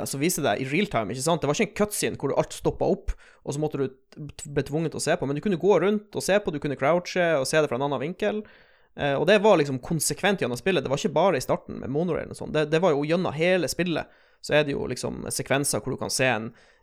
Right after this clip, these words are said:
vitenskapsmann som prøver å, eh, rømme eller gjemme seg, eller bli spist opp eller knust, eller, det er liksom, de er veldig flinke på å,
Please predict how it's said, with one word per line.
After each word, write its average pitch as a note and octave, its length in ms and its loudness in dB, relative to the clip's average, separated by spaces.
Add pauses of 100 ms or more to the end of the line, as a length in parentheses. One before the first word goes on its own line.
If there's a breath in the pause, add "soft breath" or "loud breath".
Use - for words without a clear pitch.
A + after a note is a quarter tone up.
vitenskapsmann C3+ 720 0
som - 160 -8
prøver B2 300 2
å, - 320 -2 (100)
eh, - 200 -6 (520)
rømme C#3+ 400 2
eller C3 160 2
gjemme C#3 380 0
seg, - 200 -2
eller C3+ 140 -2
bli C#3 100 -4
spist - 380 -6
opp - 240 -8
eller - 160 -4
knust, - 420 -8
eller, - 220 -8 (400 soft breath)
det - 80 -6
er D3 60 -2
liksom, D3 120 -6
de D3+ 60 -2
er D3+ 80 0
veldig E3+ 220 4
flinke D3 240 -2
på C3 100 -4
å, B2+ 140 -6